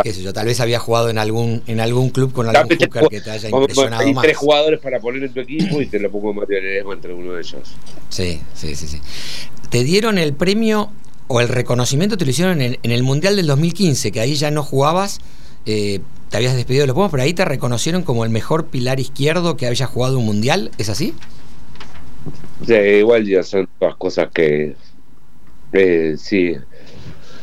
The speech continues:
Speaker 2: Sí, sí, me lo dieron en el dos mil quince, me puso contento, eh, pero cuando ya no jugás, este, tiene otro sabor. A mí me gusta siempre la, lo, los premios que son cuando jugás.
Speaker 1: Sí, no,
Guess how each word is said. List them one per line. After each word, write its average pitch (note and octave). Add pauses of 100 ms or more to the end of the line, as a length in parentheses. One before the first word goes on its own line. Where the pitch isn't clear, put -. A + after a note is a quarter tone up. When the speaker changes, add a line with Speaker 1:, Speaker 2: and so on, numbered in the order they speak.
(500)
Speaker 2:
Sí, C#3
sí, C#3+
me C3
lo C3+
dieron D#3
en C3+
el C3+
dos B2
mil B2+
quince, G2+
me F#2+
puso A#2
contento, C3+ (340)
eh, F2+
pero C3+
cuando G#2
ya A#2+
no A#2
jugás, A#2 (200)
este, F2 (840)
tiene B2
otro G#2+
sabor. F2+
A E2
mí G2
me G#2
gusta G2
siempre F#2+
la, F2
lo, E2+ (320)
los F#2+
premios A#2
que A#2
son G2+
cuando F#2
jugás. E2+ (840)
Speaker 1:
Sí, C#3+
no, D#3+